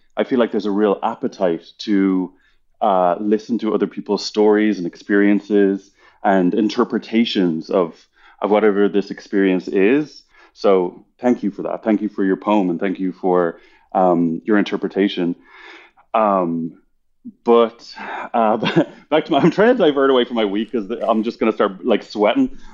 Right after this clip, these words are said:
<laughs> My week is, yeah, it's usually pretty intense. It, it really changes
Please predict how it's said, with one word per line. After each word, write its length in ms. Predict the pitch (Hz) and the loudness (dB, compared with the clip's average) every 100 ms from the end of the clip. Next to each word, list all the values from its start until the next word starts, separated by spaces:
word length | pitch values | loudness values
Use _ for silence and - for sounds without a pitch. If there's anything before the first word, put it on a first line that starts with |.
| - | -4
<laughs> 480 | 143 - - - - | -2 -4 -14 -20 -2
My 180 | 147 | 0
week 280 | 180 185 190 | 2 0 -2
is, 360 | - 147 147 127 | -8 -2 0 0
yeah, 160 | 143 131 | 2 0
it's 140 | - | -2
usually 220 | 214 269 | -4 -4
pretty 160 | 208 175 | -2 -2
intense. 260 | 127 107 107 | 0 -2 0
It, 280 | 135 - - - - 127 | -2 -2 -16 -20 -8 -2
it 80 | |
really 280 | 143 151 170 | 2 2 0
changes 920 | 156 131 127 120 120 117 110 - - | -2 2 2 2 0 0 -2 -8 -20